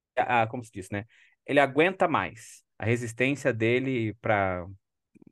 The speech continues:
pra uso mesmo, eu acho que ele aguenta mais do que o dois. O dois eu achei que ele acabou muito rápido, vamos chamar assim, a, a, a,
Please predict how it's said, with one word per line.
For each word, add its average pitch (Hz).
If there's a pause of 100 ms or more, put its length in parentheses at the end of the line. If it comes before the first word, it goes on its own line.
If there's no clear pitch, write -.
(280)
pra 131
uso 135
mesmo, 117
eu 120
acho 120
que -
ele 123
aguenta 113
mais 107
do 113
que -
o 123
dois. - (400)
O 110
dois 107 (500)
eu 131
achei 120
que 117
ele 117
acabou 123
muito 143
rápido, 113
vamos 104
chamar 107
assim, 104
a, 87 (420)
a, 107 (180)
a, 92